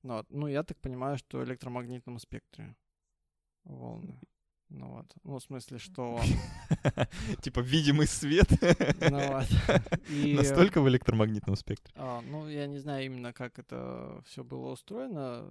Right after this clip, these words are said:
Speaker 1: Недавно только в новостях прочитал, не разбирался технически, да. Но вот типа, что микрофон может, а, подслушать ваш экран.
Speaker 2: Хорошо, а микрофон не заклеить уже?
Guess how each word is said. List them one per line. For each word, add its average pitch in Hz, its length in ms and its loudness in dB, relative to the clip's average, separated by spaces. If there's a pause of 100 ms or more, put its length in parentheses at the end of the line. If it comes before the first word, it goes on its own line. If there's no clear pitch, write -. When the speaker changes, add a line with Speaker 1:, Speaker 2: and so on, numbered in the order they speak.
(160)
Speaker 1:
Недавно 120 420 -10
только - 220 -18
в - 20 -16
новостях 120 460 -14
прочитал, 120 640 -14
не 131 180 -18
разбирался 123 580 -14
технически, - 680 -20
да. 117 240 -10
Но 139 340 -10
вот 139 200 -12
типа, - 240 -14
что - 220 -14
микрофон 131 560 -10
может, 131 400 -12 (140)
а, 120 300 -12
подслушать - 580 -18
ваш 117 240 -14
экран. 110 340 -14
Speaker 2:
Хорошо, 117 260 0
а 95 40 6
микрофон 170 420 4
не 165 60 6
заклеить 117 440 4
уже? 95 340 -4